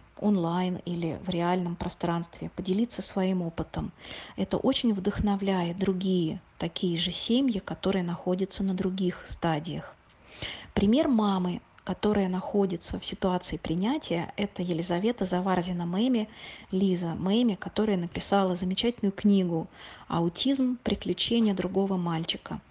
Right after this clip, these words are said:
Елизавета описывает жизнь, э, это, по сути, автобиографическая книга ее и ее сына в течение двадцати лет, пока этот ребенок рос и стал взрослым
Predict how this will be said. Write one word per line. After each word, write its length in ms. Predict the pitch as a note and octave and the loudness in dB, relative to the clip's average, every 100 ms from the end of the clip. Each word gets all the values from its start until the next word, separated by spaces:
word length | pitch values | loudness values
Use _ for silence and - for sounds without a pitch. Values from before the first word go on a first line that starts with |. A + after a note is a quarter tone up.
| - - - - - - - - | -20 -14 -12 -12 -16 -20 -12 0
Елизавета 640 | G3 F#3+ G3 B3 C#4 G3+ | 2 4 4 4 4 0
описывает 840 | G3 A3 A3+ - G3 F3+ E3+ - - _ _ _ _ _ _ | 0 0 2 2 2 0 -2 -6 -18 _ _ _ _ _ _
жизнь, 520 | G#3 G3+ A3+ A#3+ A#3+ G#3+ - | 0 4 4 4 0 -2 -8
э, 160 | F#3+ - | -6 -4
это, 180 | E3+ | -4
по 120 | - F#3 | -2 -2
сути, 260 | A#3 - | 0 0
автобиографическая 1120 | F3+ - F#3 F3 F3+ F#3 F3+ - - - E3+ | 0 0 0 4 4 2 -2 -2 -2 0 -2
книга 600 | - - A3 G#3 F3 E3 - | -2 2 4 4 2 0 -2
ее 460 | F3+ F3+ G#3+ B3+ | 0 2 4 4
и 120 | - | 2
ее 320 | F#3+ F3+ F3+ F3+ | 0 0 0 0
сына 400 | - A3+ B3 F#3+ | 0 2 2 0
в 40 | |
течение 460 | - - F#3+ E3 E3 | -4 -2 0 0 0
двадцати 440 | F3 - - G3 | 2 2 2 2
лет, 300 | F#3 A#3+ C4+ - | 4 2 0 -6
пока 340 | - - F#3+ G#3+ | -6 -2 0 0
этот 300 | F#3 E3 E3+ | -2 -4 -2
ребенок 500 | F3 F#3 F3+ F3 - | -2 0 0 0 0
рос 360 | F#3+ C4+ - - - - - - | 2 2 -2 -8 -12 -18 -12 -8
и 60 | |
стал 340 | - - G3+ F#3+ | -2 2 2 2
взрослым 640 | F#3 F#3 A#3 - F3+ F3+ | 2 2 2 0 -2 -2